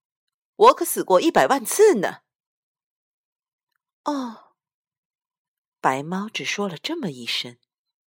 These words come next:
猫有点生气了，怎么说呢？因为它太喜欢自己了。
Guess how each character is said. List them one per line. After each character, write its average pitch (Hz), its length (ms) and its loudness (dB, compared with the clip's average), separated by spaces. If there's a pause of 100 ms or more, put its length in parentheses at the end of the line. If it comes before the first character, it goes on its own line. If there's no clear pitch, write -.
(1200)
猫 165 200 2
有 151 160 0
点 151 180 -4
生 196 280 -6
气 233 320 -4
了， - 220 -12 (360)
怎 226 160 2
么 123 140 -6
说 254 340 -4
呢？ 233 200 -10 (340)
因 240 240 -6
为 226 340 -2 (240)
它 220 140 -8
太 - 320 -4
喜 - 200 -8
欢 131 220 -2
自 147 180 -6
己 - 220 -10
了。 123 220 -12